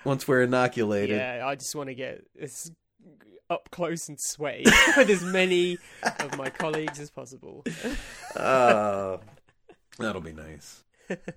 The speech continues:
Speaker 1: That'll be nice. Well, someday then.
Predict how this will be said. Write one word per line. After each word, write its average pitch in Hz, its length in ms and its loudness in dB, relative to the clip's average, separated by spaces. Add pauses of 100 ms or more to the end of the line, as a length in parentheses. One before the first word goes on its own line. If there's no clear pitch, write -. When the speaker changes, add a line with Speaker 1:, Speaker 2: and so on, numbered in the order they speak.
(280)
Speaker 1:
That'll 90 180 -12
be 80 180 -12
nice. - 640 -16 (1000)
Well, 98 100 -10
someday 95 480 -8
then. 80 300 -14